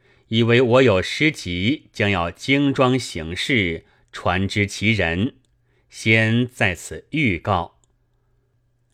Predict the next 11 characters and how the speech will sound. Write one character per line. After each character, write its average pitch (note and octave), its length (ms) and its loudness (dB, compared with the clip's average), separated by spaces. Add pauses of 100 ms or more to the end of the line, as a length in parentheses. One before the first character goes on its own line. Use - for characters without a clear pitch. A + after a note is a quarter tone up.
后 G#3 440 2
来 E2+ 440 -2 (340)
也 G2+ 180 2
就 F#2 180 0
连 E2+ 300 -2
之 D3+ 280 0
意 D#3 340 -2
都 F#2+ 180 0
没 F#2+ 260 0
有 F2 280 0
了， F2+ 320 -4